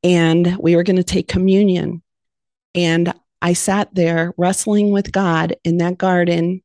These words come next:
the last day of the trip, because I knew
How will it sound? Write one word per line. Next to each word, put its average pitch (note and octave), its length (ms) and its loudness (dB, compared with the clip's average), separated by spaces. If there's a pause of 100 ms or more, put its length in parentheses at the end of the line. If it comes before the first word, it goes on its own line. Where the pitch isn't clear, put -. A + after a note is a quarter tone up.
the D#3+ 100 -4
last E3+ 360 -2
day G3 140 2
of G3+ 80 0
the A3+ 100 -2
trip, - 420 -2 (1120)
because F#3 480 2 (140)
I F#3 240 2
knew G3+ 500 4